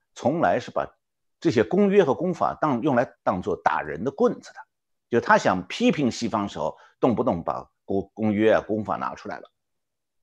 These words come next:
比方讲，最近日本那个冲岛的争执和韩国的，这个中共就指责日本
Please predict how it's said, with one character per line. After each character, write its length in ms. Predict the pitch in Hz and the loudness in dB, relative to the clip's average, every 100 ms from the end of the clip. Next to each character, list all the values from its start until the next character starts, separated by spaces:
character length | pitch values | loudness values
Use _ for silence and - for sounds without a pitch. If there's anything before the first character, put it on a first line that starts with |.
| _ _ _ _ _ _ _ _ _ _ _ _ _ - | _ _ _ _ _ _ _ _ _ _ _ _ _ 0
比 120 | 123 | 2
方 180 | 147 156 | 2 2
讲， 300 | 113 90 95 | 2 0 0
最 160 | 120 | 0
近 180 | 107 117 | 2 0
日 140 | 139 143 | 0 0
本 200 | 82 82 | -2 -2
那 140 | 90 | -2
个 140 | 80 | -2
冲 340 | 80 - 175 180 | -4 -2 -2 2
岛 240 | - - | 0 0
的 80 | - | -8
争 220 | - 113 | -4 -4
执 340 | - - 87 - | -4 -10 -12 -12
和 180 | - 82 | -10 -10
韩 240 | 78 87 | -6 -6
国 140 | 98 - | -6 -8
的， 120 | - _ _ _ _ _ _ _ _ _ | -12 _ _ _ _ _ _ _ _ _
这 120 | 107 | -2
个 320 | 87 98 90 | 4 6 6
中 200 | 82 120 | 4 4
共 140 | 113 107 | 4 2
就 180 | 82 78 | 0 -4
指 260 | - 101 | -4 -4
责 180 | - 101 | 0 2
日 140 | 147 | 2
本 180 | 107 82 | 2 -2